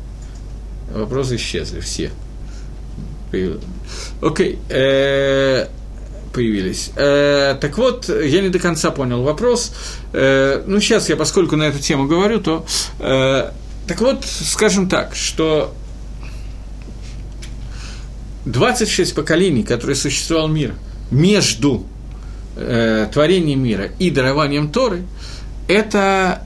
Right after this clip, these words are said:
существование мира, когда не было дано нам мицвот, когда нам, у нас не было заповедей. И, соответственно, не было килим,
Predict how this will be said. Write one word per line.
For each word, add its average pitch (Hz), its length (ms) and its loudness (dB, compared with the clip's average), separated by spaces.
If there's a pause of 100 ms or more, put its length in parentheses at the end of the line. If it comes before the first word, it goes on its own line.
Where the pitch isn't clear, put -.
(140)
существование 165 640 0
мира, 208 260 2
когда 151 360 2
не 180 220 6
было 180 480 2
дано 139 360 -2
нам 151 280 -4 (200)
мицвот, 127 440 0 (580)
когда 120 240 0
нам, 165 260 0
у 165 80 0
нас 170 240 0
не 208 100 4
было 185 200 4
заповедей. 120 580 -2 (520)
И, 123 60 -2
соответственно, 165 800 0 (300)
не 170 180 2
было 214 400 0 (180)
килим, 196 480 2